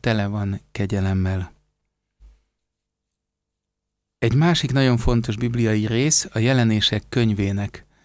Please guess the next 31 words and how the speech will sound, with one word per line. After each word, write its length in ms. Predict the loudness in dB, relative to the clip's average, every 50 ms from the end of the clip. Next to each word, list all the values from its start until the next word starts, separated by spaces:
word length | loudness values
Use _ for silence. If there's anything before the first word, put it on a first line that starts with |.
| _ _ _ _ _
a 240 | _ -6 -6 -6 -4
tizenkettedik 800 | -4 -2 -2 0 -2 -2 -2 -4 -6 -6 -8 -8 -8 -8 -4
fejezete, 760 | -2 0 0 0 0 0 -2 -2 -4 -2 -2 -2 -2 -2 -6 -10 _
ahol 280 | _ -2 -2 0 0 -2
azt 200 | -2 -4 -4 -2
mondja 440 | -2 0 0 0 0 0 -2 -2 -6 _ _ _ _ _ _ _ _ _ _ _ _ _ _ _ -2
a 100 | 0 2
látnok, 440 | 2 2 2 0 0 0 -2 0
hogy 120 | 0 0 -2
az 140 | -2 -2 0
égen 480 | 0 0 2 2 2 2 2 0 -2 -4
egy 160 | -6 -4 -2 0
nagy 400 | 0 2 2 0 0 0 0 0
jel 240 | 0 2 0 0 -2
tűnt 380 | -4 -6 -4 -4 -4 -4 -6
fel. 380 | -8 -6 -6 -4 -6 -6 -8 -10 -10
Egy 180 | -10 -8 -6 -4
asszony, 560 | -2 -2 -2 -2 -2 0 0 0 0 -2 -4 -6 -12 -16 -18 -20 -20 -20 _ _
akinek 440 | -10 -8 -4 0 0 0 0 0 0
öltözete 600 | 2 2 2 2 0 0 0 -2 -2 0 0 0
a 80 | 2 2
nap, 360 | 2 2 2 0 0 -4 -4 -2
lába 420 | -2 -2 0 0 0 0 -2 -2
alatt 300 | -2 -2 -2 -4 -4 -4
a 60 | -4 -4
hold, 420 | -2 0 0 0 -2 -4 -6 -10 -12 _
a 100 | -6 -2
fején 340 | 0 0 2 2 0 0
tizenkét 500 | 0 -2 -2 0 0 0 -2 -2 -6 -6
csillagból 640 | -6 -6 -2 -2 0 0 -2 -2 -2 -4 -4 -4 -4 -4
korona. 520 | -4 -4 -2 -2 -2 -4 -4 -6 -8 -10